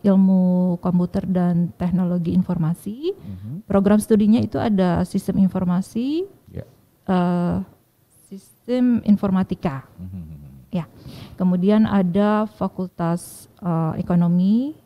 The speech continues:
Speaker 1: di mana program studinya itu ada akuntansi,
Speaker 2: Mhm.
Speaker 1: manajemen,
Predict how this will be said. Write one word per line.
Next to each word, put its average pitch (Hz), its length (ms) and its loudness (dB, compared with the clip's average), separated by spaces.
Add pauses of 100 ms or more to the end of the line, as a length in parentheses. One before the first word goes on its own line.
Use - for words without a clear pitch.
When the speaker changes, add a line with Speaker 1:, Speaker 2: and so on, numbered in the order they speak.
Speaker 1:
di 180 160 -4
mana 180 320 2 (160)
program 170 400 -2
studinya 165 400 -2
itu 175 240 -4
ada 165 560 -2
akuntansi, 190 1040 -6
Speaker 2:
Mhm. 208 240 -8
Speaker 1:
manajemen, 175 680 2